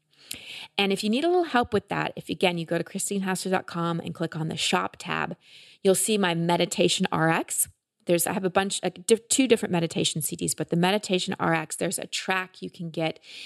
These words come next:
that's strictly on self-honoring choices. So I recommend getting that.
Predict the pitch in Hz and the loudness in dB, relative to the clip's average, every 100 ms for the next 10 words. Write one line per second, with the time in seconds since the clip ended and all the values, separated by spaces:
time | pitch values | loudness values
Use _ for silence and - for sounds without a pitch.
0 | - - - 170 - - _ - - - | -16 -18 -4 0 0 -2 _ 2 2 6
1 | 214 - 208 - 165 156 - 151 - 147 | 4 4 0 4 2 4 2 0 2 0
2 | 160 160 - 120 - - - - - 87 | 2 0 0 0 0 0 -2 -2 -4 -4
3 | - 170 170 156 - - - _ - 196 | -6 -10 -10 -10 -14 -14 -16 _ 4 4
4 | 170 135 | 6 0